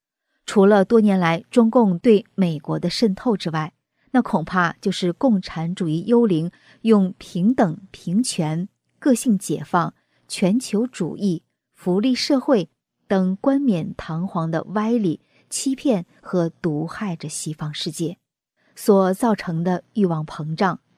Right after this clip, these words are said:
道德危机、抛弃传统、不劳而获、野蛮优先等等，与信神民族背离的种种乱象。大选前后，有不少视频传出，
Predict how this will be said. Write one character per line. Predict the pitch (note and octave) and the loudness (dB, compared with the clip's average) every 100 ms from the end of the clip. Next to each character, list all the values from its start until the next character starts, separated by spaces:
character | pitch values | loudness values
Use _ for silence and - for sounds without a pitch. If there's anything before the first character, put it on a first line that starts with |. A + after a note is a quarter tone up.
| - | -4
道 | F#3 | -4
德 | E3+ D#3+ | -4 -6
危 | F3 A3 | -2 -2
机、 | A3 - A#3+ A#3 _ _ - | -4 -4 -6 -6 _ _ -10
抛 | - C#4 | -4 -4
弃 | - G#3+ | -2 -4
传 | - D3+ E3+ | -4 -4 -4
统、 | - E3 E3 _ _ _ | -2 -4 -6 _ _ _
不 | A3 E3+ | -4 -2
劳 | D#3 E3 | -2 -4
而 | - D3+ E3+ | -4 -6 -2
获、 | - E3+ - _ _ - | 2 2 0 _ _ -2
野 | F#3+ E3+ | 0 2
蛮 | D#3+ F#3 A#3 | 0 -2 0
优 | B3+ | -2
先 | B3 - C4 C4 | -2 0 2 2
等 | E3+ F3+ | 0 -2
等， | E3+ - _ _ _ _ | -2 -4 _ _ _ _
与 | G3+ F#3+ A#3 _ | 0 0 0 _
信 | - - E4 A3+ | -10 -4 0 0
神 | - - E3 | 0 -2 -2
民 | F3+ F3 F3 | 0 -2 -2
族 | G3+ E3 | -2 -4
背 | E3+ A#3 E3+ | 0 -2 -2
离 | D#3 D3+ C#3+ D#3 | -4 -6 -4 -4
的 | F#3 - _ | -4 -6 _
种 | - D#3+ A3+ | -2 0 0
种 | G#3 D3+ | -2 -2
乱 | E3+ D3 | -4 -4
象。 | - D#3+ - _ _ _ _ _ _ _ _ _ _ | -6 -8 -8 _ _ _ _ _ _ _ _ _ _
大 | G#3+ G3 | -2 -2
选 | F#3 D#3 | -2 -6
前 | - D#3+ | -6 -4
后， | - F3 F3 _ _ _ _ | -2 -2 -4 _ _ _ _
有 | G#3+ G3+ | 2 2
不 | G3+ | 0
少 | C#4 G3 D#3+ | -2 -2 -4
视 | - - | -4 -6
频 | G3+ E3 D#3+ | -6 -6 -6
传 | - D#3+ | -8 -10
出， | E3 F3 F#3 | -6 -6 -6